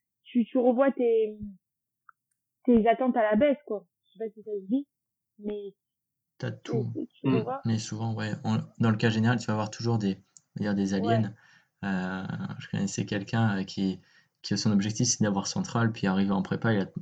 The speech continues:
Speaker 2: enfin, au bout d'un moment, il s'est dit, « Putain, mais en fait, Centrale, je suis sûr de l'avoir. Mon but, c'est d'avoir X. »
Speaker 1: C'est des, c'est des, c'est des années.
Speaker 2: Et qu'il y a eu X. Mais, euh, ça, c'est des cas ultra rares.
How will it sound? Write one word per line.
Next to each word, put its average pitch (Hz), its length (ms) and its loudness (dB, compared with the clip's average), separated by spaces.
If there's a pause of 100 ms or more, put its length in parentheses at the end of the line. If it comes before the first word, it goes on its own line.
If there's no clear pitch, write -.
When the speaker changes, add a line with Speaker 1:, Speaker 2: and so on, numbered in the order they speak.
Speaker 2:
enfin, 95 460 -2
au 98 60 -4
bout 98 80 -4
d'un 98 100 0
moment, 98 260 2
il 110 60 4
s'est 113 140 -2
dit, « 101 120 0
Putain, 127 180 -4
mais 104 80 0
en 90 40 -2
fait, 107 120 -6
Centrale, 98 460 -2 (240)
je - 80 -14
suis 104 100 0
sûr 120 200 2
de 110 60 4
l'avoir. 107 480 0
Mon 98 120 4
but, 117 180 4
c'est 110 100 -2
d'avoir 101 260 0
X. » - 180 0
Speaker 1:
C'est 196 140 -4
des, 190 180 -18 (120)
c'est 185 100 -20
des, 185 160 -20 (180)
c'est 196 80 -20
des 180 80 -20
années. - 360 -4
Speaker 2:
Et - 20 6
qu'il - 160 0
y 202 40 6
a - 20 6
eu - 120 2
X. - 300 0 (640)
Mais, 104 240 4
euh, 95 360 0
ça, - 180 0
c'est 110 140 0
des 101 120 2
cas 104 140 0
ultra 101 280 0
rares. 107 340 -4